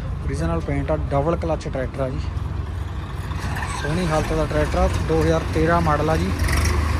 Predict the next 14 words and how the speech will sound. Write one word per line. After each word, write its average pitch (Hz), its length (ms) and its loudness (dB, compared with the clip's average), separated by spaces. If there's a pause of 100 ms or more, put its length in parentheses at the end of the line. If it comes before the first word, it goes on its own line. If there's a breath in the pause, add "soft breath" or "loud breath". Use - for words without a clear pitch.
(320)
ਚਾਰ 170 260 6
ਲੱਖ 160 160 2 (220)
ਪੱਚੀ - 280 2
ਹਜ਼ਾਰ 196 280 6
ਰੁਪਏ 175 200 2
ਟਰੈਕਟਰ 175 260 2
ਦਾ 175 180 4
ਰੇਟ 139 220 2
ਆ। 127 60 0 (1600)
ਪੰਜਾਬ 175 400 4
ਨੰਬਰ 156 260 2
ਆ 165 80 4
ਟਰੈਕਟਰ 175 280 2
ਦਾ। 190 160 2